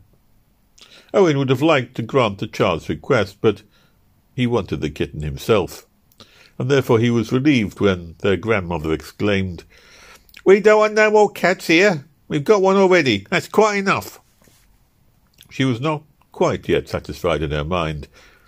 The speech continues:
that the creature was not an incarnation of the devil, but whether it was or not, she didn't want it, or anything else of Owen's in the house anyway. She wished he would go, and take his kitten, or his familiar, or whatever it was,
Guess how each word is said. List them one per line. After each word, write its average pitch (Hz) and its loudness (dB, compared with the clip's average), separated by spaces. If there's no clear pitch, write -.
that 90 -8
the 92 -8
creature - -4
was 85 -4
not 90 -6
an 80 -8
incarnation 73 -8
of 67 -12
the 71 -10
devil, 76 -4
but 113 -4
whether 131 2
it 113 2
was 113 2
or 95 0
not, 123 -4
she 127 -4
didn't 67 -4
want 78 -4
it, 67 -10
or 101 2
anything 73 -8
else 82 -4
of 65 -10
Owen's 67 -6
in 69 -6
the 65 -10
house 80 -10
anyway. 73 -6
She 147 -2
wished 127 0
he 127 0
would 107 0
go, 113 2
and 131 -6
take 87 -6
his 76 -10
kitten, - -8
or 107 2
his 85 -6
familiar, 90 -2
or 123 0
whatever 104 2
it 82 -4
was, 87 0